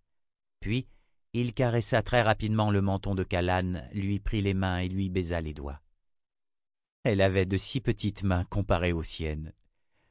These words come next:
Parfois, il se moquait d'elle, demandant comment elle faisait pour tenir quoi que ce soit avec de si minuscules mains. La réponse ne variait jamais. Elle avait des mains parfaitement normales,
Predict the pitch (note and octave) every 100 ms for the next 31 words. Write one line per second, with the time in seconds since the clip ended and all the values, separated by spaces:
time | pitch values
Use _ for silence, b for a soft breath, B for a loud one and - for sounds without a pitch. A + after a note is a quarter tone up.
0 | - G#2+ F#2+ - D#3+ C#3 - C3 A#2 A2
1 | A2+ G#2+ G#2 G2 F2+ G2+ A2 G#2+ A2 A#2+
2 | - G#2+ A2 G2+ G2 G2+ G#2+ A2 G#2 E2+
3 | G2 G2 G#2 G#2 F2+ - F#2+ - G2+ G2
4 | F2 F2+ F#2+ F#2 - F#2+ G2 F#2+ - -
5 | F2+ E2 E2+ - _ _ _ _ _ _
6 | _ - C#3 C#3+ D3 E3+ - D3+ C#3+ C#3+
7 | C3+ C#3 B2 G2 G2+ _ _ _ _ _
8 | _ D#3+ D#3 D3+ D#3+ D3 D3 C#3+ C3+ E3+
9 | - E3 D3+ C#3 A2+ F#2+ G2+ G#2 A#2+